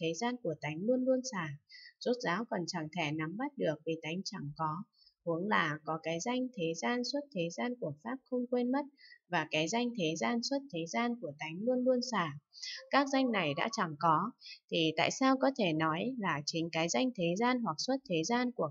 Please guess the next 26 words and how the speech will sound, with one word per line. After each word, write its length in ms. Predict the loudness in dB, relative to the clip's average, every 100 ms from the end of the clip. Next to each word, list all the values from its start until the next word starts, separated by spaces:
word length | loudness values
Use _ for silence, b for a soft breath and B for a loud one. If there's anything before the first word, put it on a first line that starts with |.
| 0
pháp 160 | 0 0
không 240 | 0 0 2
quên 260 | 4 6
mất 140 | 4 2
là 200 | 2 2
Đại 220 | 2 0 0
Bồ 200 | 0 0 2
Tát, 180 | 2 0 B B B -2
chính 300 | 0 0 0
cái 160 | 0 2
danh 200 | 2 0
thế 160 | 0 0
gian 240 | 2 2 2
hoặc 160 | -2 -2
xuất 180 | -2 -2 -2
thế 120 | -2
gian 260 | 2 2 2
của 120 | -2 0
tánh 180 | 0 0 2
luôn 200 | 4 4
luôn 180 | 2 0
xả 220 | -2 -2 -4 -2
là 160 | 0
Đại 220 | 2 2 2
Bồ 200 | 0 0 0
Tát? 180 | 0